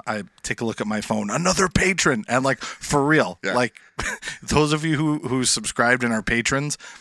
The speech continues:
Speaker 1: like, we rejoice. We're, we're
Speaker 2: Yeah.
Speaker 1: like, "This is awesome." And
Speaker 2: Yeah.
Speaker 1: it's not about the money. It's just, like, "Thank you for supporting us." Like, it's, you know,
Speaker 2: Absolutely. Somebody
Speaker 1: so great.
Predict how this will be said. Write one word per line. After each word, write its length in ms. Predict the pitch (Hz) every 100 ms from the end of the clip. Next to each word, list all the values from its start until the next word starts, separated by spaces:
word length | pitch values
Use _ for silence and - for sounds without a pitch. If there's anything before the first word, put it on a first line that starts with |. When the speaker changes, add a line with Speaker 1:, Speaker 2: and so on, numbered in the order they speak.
| -
Speaker 1:
like, 260 | 127 120 - -
we 380 | 110 120 151 151
rejoice. 800 | 135 120 127 117 113 123 95 -
We're, 100 | 110 107 -
we're 100 | 127
Speaker 2:
Yeah. 120 | 113
Speaker 1:
like, 180 | 95 -
"This 240 | 185 170
is 180 | 151 131 -
awesome." 460 | 143 151 - 117 82 - -
And 80 | 147
Speaker 2:
Yeah. 40 |
Speaker 1:
it's 100 | 165
not 140 | 185 208
about 260 | 190 196
the 80 | -
money. 320 | 135 165 135
It's 160 | 92 -
just, 180 | 127 -
like, 280 | 123 - - -
"Thank 360 | - - 131 -
you 100 | 170
for 140 | -
supporting 600 | 123 110 - 131 175 104
us." 200 | 78 -
Like, 140 | 139 139
it's, 340 | - - - - - -
you 80 | 107
know, 220 | 95 98 -
Speaker 2:
Absolutely. 560 | 147 151 - 156 101 - 98
Somebody 340 | - 127 143 156
Speaker 1:
so 200 | 160 110
great. 400 | 98 110 127